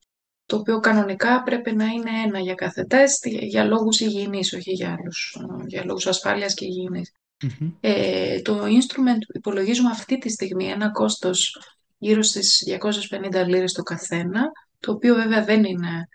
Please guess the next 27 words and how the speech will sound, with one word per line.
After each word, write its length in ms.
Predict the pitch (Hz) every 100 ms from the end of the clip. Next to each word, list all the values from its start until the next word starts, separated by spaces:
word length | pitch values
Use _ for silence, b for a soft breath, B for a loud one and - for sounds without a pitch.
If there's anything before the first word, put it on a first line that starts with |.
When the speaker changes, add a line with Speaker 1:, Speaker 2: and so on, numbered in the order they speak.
| b
Speaker 1:
ενδεικτικό, 600 | - 196 175 170 - 180 220
γιατί 240 | 233 233
μιλάμε 320 | 220 214 220
για 120 | 220
πολύ 220 | 214 208 214
μικρή 260 | 202 175
παραγωγή. 500 | 165 165 165 170 180
Όταν 440 | 214 214 196 196 -
αρχίσεις 520 | - 190 - 196 -
να 140 | 190 185
παράγεις 500 | 185 190 185 185 -
μεγάλα 360 | 185 196 196
νούμερα, 440 | 185 190 190 180 180 - _ _ _
αυτό 260 | 175 -
το 120 | 202 190
νούμερο 260 | 196 190
πιστεύω 340 | 185 - 190 185
ότι 120 | 185
θα 100 | 180
πέσει 260 | - 185
γύρω 180 | 180 185
στα 200 | 185 -
είκοσι, 320 | 175 - -
στις 280 | - - -
είκοσι 180 | - 185
πέντε 240 | 190 180
λίρες 540 | 180 175 175 - -